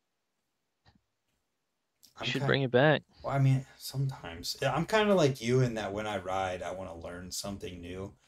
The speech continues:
Speaker 2: or
Speaker 1: Yeah.
Speaker 2: do something different, so I'm trying, I try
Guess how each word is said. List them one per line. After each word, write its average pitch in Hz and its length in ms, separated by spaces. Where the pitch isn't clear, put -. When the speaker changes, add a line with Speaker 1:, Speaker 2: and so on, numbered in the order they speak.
Speaker 2:
or 120 140
Speaker 1:
Yeah. 110 240
Speaker 2:
do 107 40
something 101 480
different, 98 500
so 101 140
I'm 92 80
trying, 101 640
I - 40
try - 220